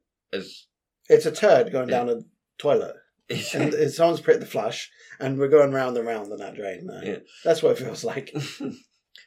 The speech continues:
Speaker 1: Uh, yeah, and just stupid things, I guess. And, and it's able-bodied people and just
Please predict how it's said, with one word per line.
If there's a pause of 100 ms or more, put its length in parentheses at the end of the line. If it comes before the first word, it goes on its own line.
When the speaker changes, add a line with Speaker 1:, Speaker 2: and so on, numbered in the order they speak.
Speaker 1:
Uh,
yeah,
and (360)
just
stupid
things,
I
guess.
And, (1300)
and
it's
able-bodied
people
and
just